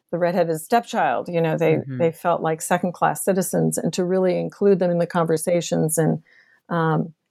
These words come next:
Speaker 1: and, and include them on an equal footing. Um, and currently the chair of the Women's Faculty Network is a lecturer, and I'm the past chair, and I'm supporting her in, in her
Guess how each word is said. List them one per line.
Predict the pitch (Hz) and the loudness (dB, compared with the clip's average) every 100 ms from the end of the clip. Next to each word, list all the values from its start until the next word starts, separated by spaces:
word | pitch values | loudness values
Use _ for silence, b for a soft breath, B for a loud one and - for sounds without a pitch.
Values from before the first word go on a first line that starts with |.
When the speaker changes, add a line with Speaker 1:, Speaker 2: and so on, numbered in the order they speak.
| _ | _
Speaker 1:
and, | 170 165 160 165 - _ _ _ _ | -2 2 2 0 -2 _ _ _ _
and | 170 160 | 0 2
include | 160 - 196 185 | 0 0 0 0
them | 165 165 165 165 160 | 0 0 0 0 -2
on | 170 160 | 0 2
an | 156 170 | 0 0
equal | 202 196 190 | 0 0 -2
footing. | 160 - 165 175 208 240 b b b b - | -2 -2 0 0 0 -2 b b b b -4
Um, | 165 165 160 160 | 0 2 2 2
and | 170 165 | 0 0
currently | - 247 254 180 165 | -2 0 0 0 0
the | 170 | 0
chair | - 175 170 | 0 0 2
of | 165 | 0
the | 165 | 0
Women's | 165 165 - | 0 0 2
Faculty | 165 160 160 | 0 0 -2
Network | 165 - 180 175 | 0 2 0 0
is | - 196 | -2 0
a | 165 | 0
lecturer, | - - - - - - _ _ _ _ - | 0 -4 2 2 2 -10 _ _ _ _ -2
and | 160 160 | 0 2
I'm | 165 185 | 2 2
the | 175 | 0
past | - 180 202 - | 0 -2 -2 -4
chair, | - 160 156 156 | -2 0 0 -2
and | - 160 | -2 0
I'm | 160 | 0
supporting | 160 165 175 170 165 | 0 0 2 2 0
her | 160 170 165 | 0 0 2
in, | 151 175 - | 0 -4 0
in | 165 | 0
her | 160 190 190 185 | 2 0 0 -2